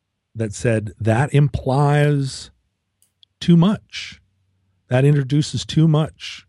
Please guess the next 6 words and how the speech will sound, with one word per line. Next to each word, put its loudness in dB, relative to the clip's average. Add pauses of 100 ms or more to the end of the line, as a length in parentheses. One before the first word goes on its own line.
(140)
God, -2 (400)
and -4
let's, -4 (680)
let's 0
change 2
it." -20